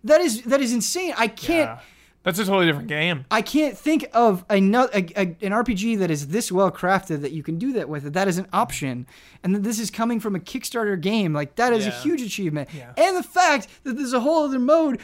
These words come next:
Speaker 1: where you can make your own adventures and play through it with your friends. Like, they didn't have to do
Speaker 2: Yeah.
Speaker 1: that. They didn't have to. This would, Divinity Original Sin two would still be a heck of a game if it didn't have those things. But the fact that it does.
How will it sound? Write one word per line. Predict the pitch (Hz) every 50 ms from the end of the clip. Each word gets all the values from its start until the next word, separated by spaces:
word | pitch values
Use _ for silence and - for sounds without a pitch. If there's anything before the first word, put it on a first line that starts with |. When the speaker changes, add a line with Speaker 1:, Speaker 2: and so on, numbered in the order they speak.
| - -
Speaker 1:
where | 269 277 285
you | 277 -
can | - 269 240
make | 240 285 294 - 262
your | 262 247 -
own | 269 302 349 330 311
adventures | 233 175 214 220 202 - 226 220 214 214 -
and | 226 233 233
play | 196 - 262 277 269
through | - - 254 247
it | 208
with | 196 208 -
your | 214 165 -
friends. | - 247 294 294 254 214 185 190
Like, | 214 220 214 - - - - - - - - - _ _
they | - 220 247
didn't | 202 339 370 359 285
have | 226 196 240 254 - -
to | - 214
do | 175 175 220 226
Speaker 2:
Yeah. | 220 -
Speaker 1:
that. | 165 147 135 127 - 175 160
They | 190
didn't | 196 170 226 240 233 220 185
have | 180 180 170 165 -
to. | - 156
This | 151 160 156 -
would, | 190 170 175 165
Divinity | 175 165 180 214 226 220 208
Original | 202 196 185 175 156
Sin | 143 151 156 139
two | - 180 170 156
would | 151 135
still | - - - - 190 190 185 180
be | 160 139 170 165 151 143 139 123 - _ _ _ _ _ _ _ _ _ _ -
a | 170 160
heck | 131 139 156 180 - -
of | 170 151
a | 156
game | 151 147 143 139 135
if | 135 127
it | 139 139
didn't | 143 135 127
have | 131 135 127
those | 131 127 123 -
things. | - - 127 123 120 120 120 -
But | - 151 139 -
the | 143
fact | - - 180 185 156 180 170
that | 143
it | 127 127 147
does. | 156 151 143 143 131 123 117 -